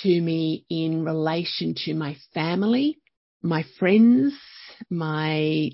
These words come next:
significant other. So in relation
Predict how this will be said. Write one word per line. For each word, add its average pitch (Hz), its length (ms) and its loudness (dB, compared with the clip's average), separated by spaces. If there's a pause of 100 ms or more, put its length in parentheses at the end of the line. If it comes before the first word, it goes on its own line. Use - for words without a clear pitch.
(120)
significant 185 760 0
other. 233 420 0 (560)
So 185 120 -2
in 165 300 0
relation 175 600 -2